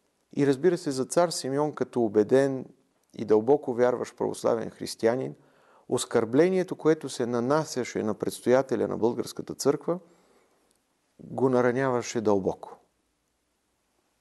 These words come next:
И когато се завърна деветдесет и шеста година, една от първите му срещи беше с българския патриарх, Светия синод в пълен състав, в синодалната палата, и никога няма да забравя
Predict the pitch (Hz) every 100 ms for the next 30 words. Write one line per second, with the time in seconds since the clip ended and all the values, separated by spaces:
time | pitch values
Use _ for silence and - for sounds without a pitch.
0 | _ _ _ _ _ 120 - 110 160 170
1 | 156 143 131 139 170 147 117 107 101 107
2 | - - - - - 85 80 131 180 208
3 | _ _ _ _ _ _ _ _ - 107
4 | 123 139 - 147 156 135 - 110 101 -
5 | 120 127 - 165 196 196 _ _ _ _
6 | _ _ 98 131 135 123 - 104 123 135
7 | 143 - 151 151 151 151 156 156 _ _
8 | - 101 127 123 - 135 135 - 147 135
9 | 131 123 - 123 120 - _ _ _ -
10 | - _ - 92 87 107 131 135 - -
11 | 113 110 - - _ _ _ _ _ 123
12 | 143 185 170 147 143 143 135 117 107 107
13 | 107 120 131 165